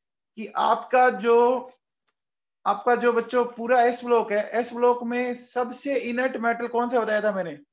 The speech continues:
बताओ least reactive metal कौन सा बताया था, beryllium।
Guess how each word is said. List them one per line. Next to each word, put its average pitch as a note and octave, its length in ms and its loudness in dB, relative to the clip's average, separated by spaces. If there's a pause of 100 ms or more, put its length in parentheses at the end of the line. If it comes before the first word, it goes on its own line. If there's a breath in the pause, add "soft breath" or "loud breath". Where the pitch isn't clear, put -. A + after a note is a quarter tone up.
(300)
बताओ F#3 260 -6
least G#3+ 340 -10
reactive A3+ 300 -4
metal A3 220 -6
कौन A3 200 -8
सा A3 120 -4
बताया E3+ 200 -6
था, D#3+ 100 -12 (100)
beryllium। F3+ 460 -8